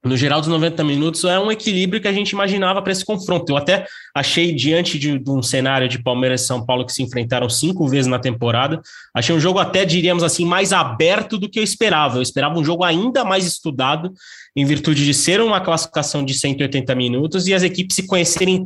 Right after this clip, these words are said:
tanto quanto se conhecem. Mas eu não vejo, é, um desastre completo esse um a um, apesar que o Palmeiras tem uma ligeira vantagem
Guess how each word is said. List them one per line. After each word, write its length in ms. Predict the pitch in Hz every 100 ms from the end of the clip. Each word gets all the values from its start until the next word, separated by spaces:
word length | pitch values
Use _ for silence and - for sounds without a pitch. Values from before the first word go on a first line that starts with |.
| -
tanto 300 | 175 190 -
quanto 180 | 202 196
se 120 | 190
conhecem. 500 | 233 190 143 - 113 - - - _ - - _ -
Mas 400 | 151 156 156 -
eu 160 | 180
não 140 | 208 233
vejo, 680 | 220 180 190 165 139 117 120 - -
é, 720 | 131 135 131 123 117 113 104 110 _ _ _ -
um 120 | 135
desastre 880 | 127 135 120 147 160 - 151 120 110 - - -
completo 600 | 143 135 - 135 156 151
esse 220 | 143 -
um 100 | 147
a 40 | 139
um, 240 | 131 156
apesar 300 | 147 131 143
que 100 | 143
o 20 |
Palmeiras 360 | - 143 147 135
tem 120 | 151
uma 140 | 143 139
ligeira 320 | 123 135 135
vantagem 640 | 127 117 123 139 156 165